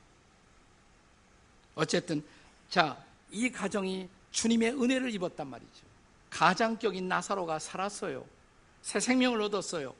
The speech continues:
얼마나 감사해요. 그러자 마리아는 옥합을 깼습니다.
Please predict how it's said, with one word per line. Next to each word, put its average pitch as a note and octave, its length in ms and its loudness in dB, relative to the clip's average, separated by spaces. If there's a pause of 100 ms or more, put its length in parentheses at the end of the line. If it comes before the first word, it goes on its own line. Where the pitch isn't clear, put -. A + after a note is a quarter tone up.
(240)
얼마나 B3 380 2
감사해요. E3+ 680 -2 (380)
그러자 D3+ 500 4 (1400)
마리아는 B2+ 500 0
옥합을 F3 480 -6
깼습니다. - 560 -8